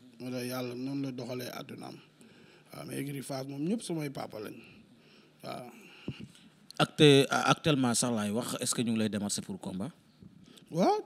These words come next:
Speaker 1: temps yële am na benn promoteur bu ma doon wax, ma waxu Elton la ma doon wax, xaw ma ak Abdou Diouf. Am na tamit ku ma woo di ma wax waxu doomu Danko. Man daal benn parole laa am mooy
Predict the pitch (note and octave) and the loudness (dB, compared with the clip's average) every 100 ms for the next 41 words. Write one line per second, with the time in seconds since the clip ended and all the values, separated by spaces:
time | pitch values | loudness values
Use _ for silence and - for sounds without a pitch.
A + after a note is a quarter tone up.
0 | - F3+ E3+ D#3+ D3 D#3 D#3+ D#3 D3+ D#3 | -4 -2 0 2 4 4 4 4 2 0
1 | D3 D3 D3 C#3+ D3 C#3+ C#3 C#3 C3+ C3+ | 0 0 -2 0 -2 -2 -2 -2 -2 -4
2 | C#3+ E4 - C4+ - C3+ C3+ C3 C3+ C3+ | -4 -4 -8 -18 -14 -10 -6 -2 -2 -4
3 | - C3 B2 C#3 C3+ C3 C3 C3 C3 C#3 | -8 -8 -6 -6 -6 -6 -6 -8 -8 -8
4 | D#3+ C3+ C#3 - - B2+ B2 B2 - - | -10 -10 -10 -10 -12 -14 -12 -12 -14 -16
5 | - - - - - - - - C#3+ C#3+ | -20 -20 -20 -20 -20 -20 -20 -20 -12 -8
6 | C#3+ C3+ C#3 C#3+ C#3 C3+ C3 C3+ C3 B2+ | -8 -8 -6 -6 -4 -4 -6 -6 -4 -4
7 | A#2+ A#2+ A#2+ A#2+ A#2 - F2+ - C#3 E3 | -6 -8 -8 -10 -10 -10 -10 -8 -2 0
8 | D#3+ D3 D#3 F3 F3 E3 - - F#3 E3 | 2 0 -2 0 2 0 -2 -4 -2 0
9 | D3+ D3+ D3+ D#3 D#3 D3+ | 0 -2 -2 -4 -4 -4